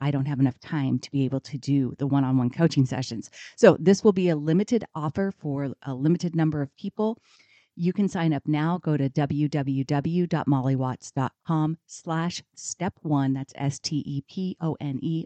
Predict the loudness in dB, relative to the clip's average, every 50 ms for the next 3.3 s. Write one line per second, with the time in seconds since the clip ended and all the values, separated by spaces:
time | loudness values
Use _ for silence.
0 | -6 -4 -4 -4 -2 -2 -2 -2 -2 -4 -4 -4 -4 -6 -6 -10 -14 -20 -20 -20
1 | _ _ -8 -8 -8 -8 -4 0 2 4 4 4 4 0 -2 -6 _ -2 0 2
2 | 2 2 2 0 -2 -2 -2 -4 -4 -4 -4 -4 -4 -2 -2 -2 -4 -4 -4 -4
3 | -4 -2 -2 -4 -6